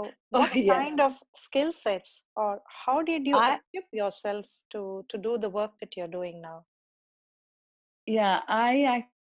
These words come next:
Speaker 1: actually, I did my, I'm a literature student. Interestingly, uh, I did my,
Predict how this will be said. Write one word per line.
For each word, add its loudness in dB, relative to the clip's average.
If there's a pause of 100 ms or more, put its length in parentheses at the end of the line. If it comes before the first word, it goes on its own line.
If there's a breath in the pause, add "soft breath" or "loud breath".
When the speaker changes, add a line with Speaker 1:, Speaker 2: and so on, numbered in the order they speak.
(120)
Speaker 1:
actually, -2
I 2
did -6
my, -4
I'm -2
a 2
literature -4
student. -6
Interestingly, -6
uh, -2
I -4
did -6
my, -6